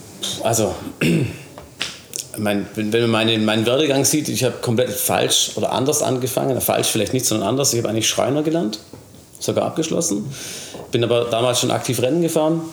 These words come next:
Und ganz witzige So-, Story: Ich habe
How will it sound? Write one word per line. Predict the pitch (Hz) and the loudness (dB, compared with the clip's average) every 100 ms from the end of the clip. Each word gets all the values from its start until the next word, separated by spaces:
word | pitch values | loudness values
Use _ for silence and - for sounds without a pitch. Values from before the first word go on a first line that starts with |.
| - - - - - 107 - - | -14 -20 -20 -16 -14 -16 -16 -10
Und | - 110 110 107 - | -2 0 2 0 -2
ganz | 107 - | -2 0
witzige | 113 - 110 | 0 0 0
So-, | 107 113 110 | 2 2 2
Story: | 107 - 123 131 127 | 2 2 2 4 2
Ich | 110 | 2
habe | 120 | 0